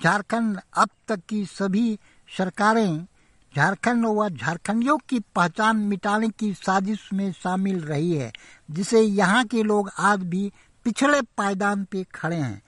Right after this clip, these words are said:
लेकिन अब झारखंड इक्कीस साल का हो गया है, अपने हक, हकूक व अधिकार के लिए लड़ाई लड़ने को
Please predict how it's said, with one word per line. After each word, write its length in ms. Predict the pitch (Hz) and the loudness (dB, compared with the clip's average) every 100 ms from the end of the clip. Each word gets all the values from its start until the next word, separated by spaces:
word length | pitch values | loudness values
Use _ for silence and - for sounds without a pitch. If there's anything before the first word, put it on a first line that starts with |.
| - - _ | -20 -20 _
लेकिन 320 | 156 180 220 220 - | -6 0 0 0 0
अब 200 | 214 208 | 2 2
झारखंड 580 | 165 165 185 - 214 | 2 0 0 -2 0
इक्कीस 340 | 202 170 - 208 | 0 -2 -4 -4
साल 260 | - 202 202 | 0 2 2
का 140 | 214 | -2
हो 200 | 185 170 | 0 0
गया 240 | 202 208 202 | 0 0 0
है, 160 | 202 226 - - - | -2 -4 -14 -20 -8
अपने 340 | 185 - 220 196 | -6 0 0 0
हक, 400 | - 170 240 - | -2 -2 -2 -4
हकूक 500 | 127 156 - 233 214 | -8 -8 -2 -2 0
व 120 | 196 | 0
अधिकार 580 | 196 185 165 - 202 220 | 0 0 -4 -2 0 0
के 220 | 202 202 | -2 -2
लिए 360 | 190 190 196 208 - - _ | -2 0 0 0 -4 -20 _
लड़ाई 360 | 123 170 208 226 | -6 0 2 4
लड़ने 440 | 208 196 190 214 | 2 0 0 0
को 220 | 208 196 | -2 -6